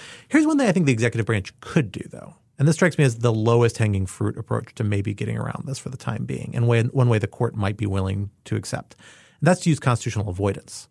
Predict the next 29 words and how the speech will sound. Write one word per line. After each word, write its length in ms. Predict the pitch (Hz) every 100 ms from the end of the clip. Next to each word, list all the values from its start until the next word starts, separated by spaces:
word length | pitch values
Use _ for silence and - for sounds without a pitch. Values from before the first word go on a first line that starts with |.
| _ _ _ _ _ _ _ _ _ -
Maybe 240 | 151 240
the 100 | 214
fourteenth 300 | 185 175 147
Amendment 380 | 127 127 117 117 _ _ _ _ _
you 120 | 123 123
sh-, 100 | -
can't 340 | - 190 170
read 360 | 135 131 127 127
or 120 | 120
is 120 | 110
a 100 | 113
hard 380 | - 160 147 120
sell, 260 | - 135
or 100 | 110
you're 100 | 107
worried 200 | 135 214
it's 80 | 117
gonna 80 | 117
be 60 | 107
a 20 |
hard 200 | 117 107
sell 200 | - 107
to 100 | 107
read 260 | 95 101 101
as 100 | 98
a 160 | 95 - _
hard 440 | - 165 165 143
constitutional 580 | - 135 120 117 - 101
prohibition 880 | - 113 90 90 175 - 101 101